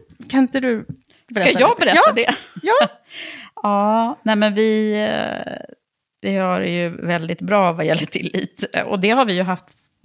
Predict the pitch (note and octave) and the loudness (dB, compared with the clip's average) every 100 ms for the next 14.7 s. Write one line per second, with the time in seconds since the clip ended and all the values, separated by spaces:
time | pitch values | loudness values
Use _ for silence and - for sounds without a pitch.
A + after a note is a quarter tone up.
0 | F3+ E3+ D#3+ G#3+ - D#3 - E3 D#3+ - | -6 -6 -4 -6 -4 -4 -4 -6 -6 -8
1 | - D#3 D#3 E3+ E3+ F3 - _ _ _ | -8 -6 -4 -4 -6 -8 -14 _ _ _
2 | _ _ G3+ F#3+ A3 G#4+ B3 E4 G#4+ F3 | _ _ -4 0 2 2 2 -2 0 0
3 | E3 D#3+ D#3 - - - F3+ F3 F3 E3 | 0 -4 -6 -10 -14 -16 -6 -2 0 -2
4 | A3 - - - - E3 - - - F#3 | -6 -10 -12 -12 -8 -8 -6 -8 -6 -4
5 | F3+ G#3 A#3+ B3 G3+ A3+ G#3+ F3+ C4 G#3 | -2 -2 0 0 2 0 0 -2 -2 -2
6 | A#3 F#3+ F3+ D#3+ E3+ _ - - F3 G3+ | -2 -2 -2 -4 -8 _ -4 0 0 -2
7 | _ _ _ _ F3 A3+ B3+ - - F#3 | _ _ _ _ -2 -2 -4 -10 -6 -4
8 | E3 - F#3 - _ _ F3 - - - | -2 -4 -8 -12 _ _ -10 -8 -8 -10
9 | - F3 - F#3 F3+ F3 - A#3 F3+ C4 | -8 -4 -2 -2 -4 -4 0 0 0 -2
10 | D4+ F#3+ E3 - E3 - _ E3 D#3 D3+ | -2 -2 -2 -4 -6 -8 _ -10 -6 -6
11 | D3+ - E3 D3 D3+ _ - F3 G3 D#3+ | -8 -8 -8 -8 -10 _ -12 -8 -6 -6
12 | - - - - - _ _ _ _ _ | -8 -12 -12 -16 -20 _ _ _ _ _
13 | _ _ - F3 - - E3+ D#3 - G3+ | _ _ -8 -8 -10 -8 -4 -4 -4 -4
14 | E3+ - D#3+ E3+ A#3 A3+ | -4 -4 -2 0 2 0